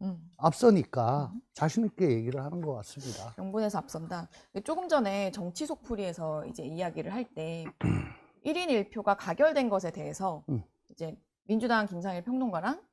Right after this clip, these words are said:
Speaker 1: 개혁신당 이동훈 대변인 약간 다른 해석을 했어요. 이게 가까스로 통과돼서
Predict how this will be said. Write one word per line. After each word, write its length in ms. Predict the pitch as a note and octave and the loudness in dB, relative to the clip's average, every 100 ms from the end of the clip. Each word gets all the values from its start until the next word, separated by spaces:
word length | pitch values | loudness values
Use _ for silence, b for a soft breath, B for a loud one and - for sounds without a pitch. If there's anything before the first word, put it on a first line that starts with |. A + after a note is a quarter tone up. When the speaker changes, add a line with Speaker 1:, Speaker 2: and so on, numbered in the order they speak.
| _ _ - | _ _ -8
Speaker 1:
개혁신당 540 | G3 F#3+ G3 F#3 F3 E3 | 0 0 0 0 0 0
이동훈 220 | G#3+ G3+ | 0 0
대변인 240 | F3 E3+ | -2 0
약간 200 | A3 D4+ | 0 -2
다른 320 | B3 F3+ A#3 C4 | -2 0 2 4
해석을 340 | C4 B3+ G3 | 2 0 -2
했어요. 280 | G#3+ - - - _ _ _ _ _ _ _ | -4 -6 -12 -16 _ _ _ _ _ _ _
이게 380 | G3+ A#3 A3+ - | 0 2 2 0
가까스로 920 | - G3 D#4+ F4 F4 C#4 B3 A#3 G3+ | -6 0 4 4 2 0 2 4 2
통과돼서 800 | G#3 C#4 D4 A3+ D#3+ G3 F3 D3+ | 0 0 0 -2 -4 -4 -4 -6